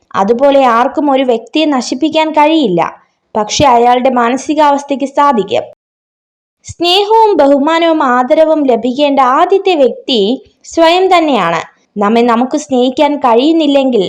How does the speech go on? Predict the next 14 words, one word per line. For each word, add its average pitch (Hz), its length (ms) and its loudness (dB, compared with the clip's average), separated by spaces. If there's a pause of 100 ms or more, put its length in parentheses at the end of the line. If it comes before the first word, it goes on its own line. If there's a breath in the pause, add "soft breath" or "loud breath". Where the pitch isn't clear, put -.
(140)
മറ്റൊരാൾക്ക് 294 600 0
കഴിയുമോ? 226 640 0 (1300)
ഒരു 440 160 4 (100)
മരത്തിന്റെ 330 420 2
ജീവൻ 269 580 -2 (140)
അതിന്റെ 302 300 0
വേരുകളിലാണ്, 285 840 0 (360)
ഭംഗിയുള്ള 277 540 0 (120)
പൂക്കളിലല്ല. 240 680 0 (540)
അതുപോലെ 233 540 0 (260)
പുഞ്ചിരിക്കുന്ന 269 600 0
മുഖങ്ങളെയല്ല, 269 840 0 (600 soft breath)
നന്മയുള്ള 277 540 0
മനസ്സുകളെയാണ് 262 920 0